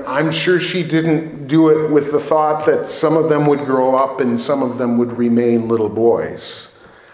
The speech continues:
I'm confident that my mom's desire was to see all three of them reach full maturity. And someday Andy might get there. <laughs> We don't play a percentage game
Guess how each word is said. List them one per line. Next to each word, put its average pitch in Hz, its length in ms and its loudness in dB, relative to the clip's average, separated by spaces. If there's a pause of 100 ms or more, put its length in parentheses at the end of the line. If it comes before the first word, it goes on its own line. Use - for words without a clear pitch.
(120)
I'm 147 220 0
confident 151 760 -2
that 135 160 0
my 131 120 -2
mom's 131 400 0
desire 127 600 0
was 123 220 0
to 131 120 -10
see 127 440 -2
all 143 540 0
three 180 280 0
of 139 180 -2
them 110 540 -2 (240)
reach 151 560 -2 (220)
full 139 840 -2
maturity. 135 800 -2 (680)
And 98 100 -18
someday 135 460 -6
Andy 131 260 -2
might 120 240 -2
get - 180 -10
there. - 240 -12 (260)
<laughs> - 920 -4 (1800)
We 156 100 2
don't 175 260 2
play 180 460 0
a - 160 -6
percentage 151 640 -2
game 90 320 -10